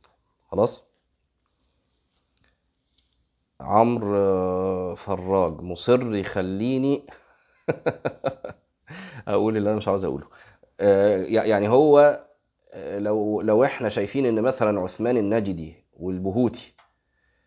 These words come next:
ناس ضلال، يعني هيقولوا كلام في الفقه <laughs> ومعهمش دليل،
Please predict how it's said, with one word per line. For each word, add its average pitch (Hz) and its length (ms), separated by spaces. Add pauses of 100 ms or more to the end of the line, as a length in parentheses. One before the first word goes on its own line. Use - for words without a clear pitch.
(600)
ناس 117 200
ضلال، 110 720
يعني 90 220
هيقولوا 104 400
كلام 110 300
في - 100
الفقه - 400 (920)
<laughs> - 800
ومعهمش 98 460
دليل، 113 440